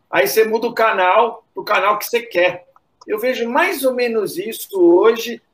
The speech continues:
dentro deste ambiente que nós vivemos, com o, o, o aspecto do indivíduo que está na igreja. Ele escolhe aquilo que ele quer. Ele não se com-, ele não tem aquela visão de eu estou neste lugar, nesta igreja local,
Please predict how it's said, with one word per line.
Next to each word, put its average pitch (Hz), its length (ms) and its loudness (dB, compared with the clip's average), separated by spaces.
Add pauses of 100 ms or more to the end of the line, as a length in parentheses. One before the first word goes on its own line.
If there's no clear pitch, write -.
(160)
dentro 254 520 0
deste 196 260 -4
ambiente 165 460 -4
que 151 100 -10
nós 139 160 -8
vivemos, 214 720 -4 (320)
com 269 560 0 (160)
o, 240 680 0
o, 196 100 2
o 226 60 4
aspecto 220 560 0
do 220 120 -6
indivíduo 220 580 -4
que - 80 -14
está 208 160 -4
na 220 80 -2
igreja. 165 500 0 (100)
Ele 226 160 -2
escolhe 220 720 2 (320)
aquilo 165 420 0
que 165 100 -6
ele 147 160 -6
quer. 120 300 -12 (460)
Ele 202 200 0
não 240 140 -2
se - 180 -8
com-, 226 260 -2 (100)
ele 214 260 -2
não 226 200 -2
tem 247 260 2
aquela 185 360 2
visão 170 580 0
de 170 340 0 (200)
eu 226 180 4
estou 262 340 2
neste 226 280 -4
lugar, 165 400 0
nesta 185 260 -6
igreja 202 440 0
local, 175 640 -2